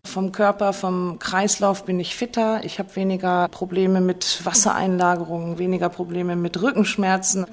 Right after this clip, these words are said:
Und aus psychologischer Sicht habe ich einfach ein besseres Körpergefühl, ich habe ein besseres Selbstbewusstsein, weil ich etwas schaffe, weil ich auch meinen Sport hinkriege.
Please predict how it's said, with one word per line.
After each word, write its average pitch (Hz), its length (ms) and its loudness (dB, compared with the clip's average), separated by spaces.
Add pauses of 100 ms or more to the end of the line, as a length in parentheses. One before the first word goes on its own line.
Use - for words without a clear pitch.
(360)
Und 190 240 2
aus - 200 2
psychologischer 220 680 4
Sicht 185 320 -4
habe 180 140 -2
ich - 120 -8
einfach 151 220 -12
ein 180 80 -6
besseres 165 460 -4
Körpergefühl, 190 840 -2
ich - 160 -6
habe 170 160 -8
ein 165 60 -8
besseres 160 680 -4
Selbstbewusstsein, 208 1080 4
weil 180 120 4
ich 180 160 -2
etwas - 420 -4
schaffe, 220 440 0
weil 175 120 2
ich - 200 -4
auch 180 160 -2
meinen 180 200 -6
Sport - 380 -2
hinkriege. 190 640 0